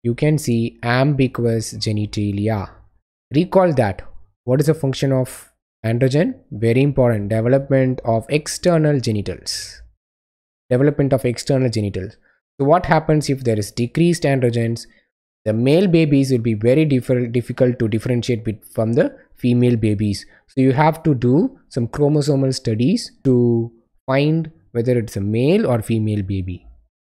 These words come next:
Okay. And you can also see undescended testes. The same reason, decreased androgen.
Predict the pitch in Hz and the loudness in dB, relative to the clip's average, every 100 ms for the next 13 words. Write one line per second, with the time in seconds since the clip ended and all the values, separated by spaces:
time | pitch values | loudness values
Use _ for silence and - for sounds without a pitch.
0 | _ - 98 139 - - _ _ _ _ | _ -10 -4 -2 -2 -6 _ _ _ _
1 | _ _ _ _ - 123 120 135 139 135 | _ _ _ _ -4 -4 0 0 0 0
2 | 139 143 139 160 151 - 151 143 139 - | 2 2 2 0 0 -2 -2 -2 -6 -4
3 | 123 135 131 120 120 120 117 107 98 - | -2 2 0 0 0 0 -2 -6 -8 -8
4 | 82 - - - - _ _ _ - 101 | -10 -10 -14 -16 -20 _ _ _ -10 -6
5 | 127 127 113 104 95 92 107 120 117 104 | -2 0 0 -2 -4 -6 -6 -4 -4 -4
6 | 98 98 87 | -6 -6 -8